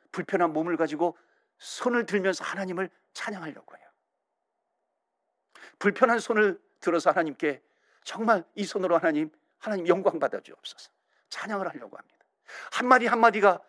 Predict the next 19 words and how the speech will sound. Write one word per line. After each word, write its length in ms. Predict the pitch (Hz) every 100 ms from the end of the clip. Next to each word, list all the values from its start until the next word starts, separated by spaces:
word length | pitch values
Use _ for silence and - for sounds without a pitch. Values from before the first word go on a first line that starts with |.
| _
한마디 360 | - 247 226 226
한마디 440 | 214 196 190 185 _ _ _
떼기 300 | 294 269 233 160
어려운 400 | 196 196 135 - _ _ _ _ _ _ _ _ _ _ - -
뇌성마비 520 | 170 175 185 170 165
장애인들이, 600 | - 143 151 127 107 - _ _ _ _ _ _ _ -
이 60 | -
송명희 420 | - 170 139 123
시인 240 | - 113
같은 240 | - - -
사람은 280 | - - _ _ _ _ -
응, 340 | 214 208 196 - _ 233
응 220 | 220 175
하면서 420 | - 180 135 - - _ - -
한마디 380 | - 269 240 226
한마디 420 | 220 185 170 156 _ _
외치면서 640 | 165 - - 160 151 - - _ _ _ _ _ _ _ - -
공평하신 640 | - 190 220 233 196 -
하나님, 280 | 156 - -